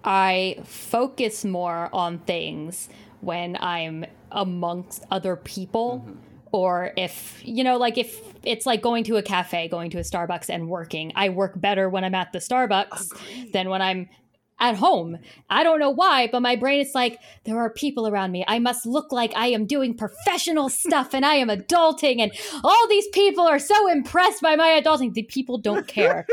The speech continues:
Speaker 2: <laughs>
Speaker 1: but my brain thinks they do.
Speaker 2: Oh my God. I, like,
Speaker 1: The
Speaker 2: there was an entire second season of a show that I wrote,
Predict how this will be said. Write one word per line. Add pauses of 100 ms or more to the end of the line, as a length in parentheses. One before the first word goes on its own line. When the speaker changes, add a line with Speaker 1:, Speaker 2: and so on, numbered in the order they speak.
Speaker 2:
<laughs>
Speaker 1:
but
my
brain (460)
thinks
they (120)
do. (160)
Speaker 2:
Oh
my
God.
I, (120)
like, (420)
Speaker 1:
The
Speaker 2:
there
was
an
entire
second
season
of
a
show
that
I
wrote,